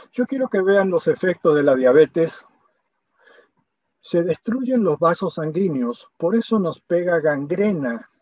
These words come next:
Bueno, nos pega, les pega, a los que tienen diabetes les pega gangrena. ¿Por qué? Porque ya no hay circulación. Es más, cuando van a cortar un pedazo de pie, un pedazo de dedo,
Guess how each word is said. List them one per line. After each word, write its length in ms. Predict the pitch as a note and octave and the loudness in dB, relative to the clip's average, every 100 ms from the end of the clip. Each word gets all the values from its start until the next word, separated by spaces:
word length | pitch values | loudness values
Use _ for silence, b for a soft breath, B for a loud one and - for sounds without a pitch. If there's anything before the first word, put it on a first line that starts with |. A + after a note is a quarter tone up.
| _ _ _ | _ _ _
Bueno, 240 | - B2+ A#2+ | 0 0 0
nos 180 | A#2+ | -8
pega, 240 | - C#3 A2+ | -4 -2 -2
les 180 | A#2+ - | -8 -8
pega, 320 | F3+ F3 D3+ | -4 -2 -2
a 40 | |
los 180 | C3 B2 | -4 -8
que 120 | C3 | -10
tienen 240 | D3+ D#3+ E3 | -6 -6 -2
diabetes 400 | D#3 C#3+ - C3 | -2 -2 -4 -8
les 120 | - | -6
pega 300 | C#3+ D3 C#3 | -6 -4 -4
gangrena. 760 | C3+ B2+ B2+ F3+ G3+ D#3 B2+ | -4 -6 -6 -4 -4 -4 -6
¿Por 220 | - E3 | -4 -6
qué? 180 | - G#3+ | 0 -2
Porque 300 | F#3 D#3+ C#3+ | 0 -4 -4
ya 120 | D3+ | -6
no 120 | E3+ F3+ | -4 -6
hay 80 | |
circulación. 840 | E3+ E3 - D3+ C#3+ - F#3 D#3+ - _ _ _ _ _ _ _ _ _ _ _ _ _ | -4 -8 -4 -4 -2 -4 -8 -8 -14 _ _ _ _ _ _ _ _ _ _ _ _ _
Es 140 | D#3+ | -2
más, 160 | F3 F#3 | 0 -2
cuando 300 | D#3+ D3 C#3+ | -4 -2 -2
van 140 | G3+ | 0
a 80 | A3 | 2
cortar 440 | E3+ D3+ - F3+ E3 | 2 2 2 0 0
un 260 | D#3 C#3+ | -2 -2
pedazo 440 | E3 D3+ E3+ E3+ D3 | 0 2 2 0 0
de 120 | B2+ | 0
pie, 240 | - F#3 | -2 0
un 140 | F3+ D#3+ | 0 2
pedazo 340 | E3 D#3+ D#3 | 2 4 2
de 120 | E3+ | 4
dedo, 260 | G3 G#3+ | 2 2